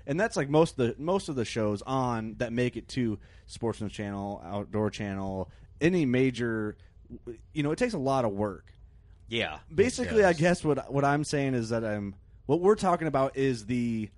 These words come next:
Speaker 1: social media only hunters. It's kinda what it breaks down to
Speaker 2: Mm-hmm.
Speaker 1: be. The, the guys that, like,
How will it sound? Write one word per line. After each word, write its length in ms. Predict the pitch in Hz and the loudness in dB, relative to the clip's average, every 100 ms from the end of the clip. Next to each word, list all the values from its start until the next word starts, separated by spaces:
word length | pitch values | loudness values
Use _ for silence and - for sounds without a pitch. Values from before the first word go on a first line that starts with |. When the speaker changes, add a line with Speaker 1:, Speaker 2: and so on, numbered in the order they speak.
| - - - | -20 -20 -18
Speaker 1:
social 500 | - 143 139 - 131 | -2 4 4 2 -2
media 840 | 110 120 120 110 104 101 92 90 - - - - - - - | 0 0 0 0 -2 -2 -4 -6 -12 -20 -20 -20 -20 -20 -4
only 500 | 139 139 127 110 95 | 0 2 2 0 -4
hunters. 680 | 87 101 87 87 78 - - - | -6 -8 -8 -14 -16 -18 -20 -12
It's 160 | 127 - | -10 -8
kinda 360 | 151 160 165 131 | -4 -2 0 2
what 140 | 123 | 0
it 100 | 110 | 0
breaks 280 | 120 110 - | 0 -2 -4
down 300 | 113 101 95 | -4 -4 -4
to 40 | |
Speaker 2:
Mm-hmm. 80 | 131 | -6
Speaker 1:
be. 240 | 101 85 - - - | -6 -8 -12 -20 -10
The, 120 | 117 117 - | -8 -8 -6
the 100 | 131 | -4
guys 380 | 127 165 185 151 | 0 2 2 2
that, 260 | 135 107 - - - - | 0 -2 -8 -20 -16 -8
like, 180 | 95 | -8